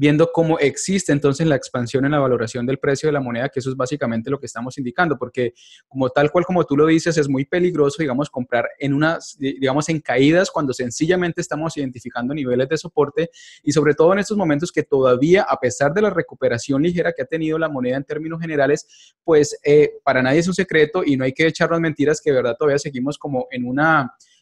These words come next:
en una tendencia bajista en el mercado en general y pues todavía no hay como la suficiente confianza y el influjo de capital como para proyectar entonces un cambio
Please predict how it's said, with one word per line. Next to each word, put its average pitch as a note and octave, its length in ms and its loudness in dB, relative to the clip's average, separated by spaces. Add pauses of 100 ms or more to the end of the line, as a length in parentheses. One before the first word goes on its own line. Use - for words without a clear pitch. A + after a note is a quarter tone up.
en C3 140 -4
una D3 140 2
tendencia C#3+ 500 0
bajista F3+ 500 0
en C#3 120 -2
el B2 80 -2
mercado B2+ 340 0
en D#3 80 0
general E3 480 0
y C#3+ 80 -2
pues - 240 -4
todavía C3 460 2
no F#3 80 -2
hay F3 80 0
como F#3 180 -4
la D#3+ 100 0
suficiente B2+ 600 -4
confianza C#3+ 580 -2
y C3+ 40 2
el B2 100 0
influjo C3 400 -6
de D#3+ 80 -2
capital D#3 480 -2
como C#3+ 200 -6
para A#2 200 -2
proyectar A#2 380 -6
entonces B2+ 340 -4
un B2 140 -8
cambio D3+ 500 2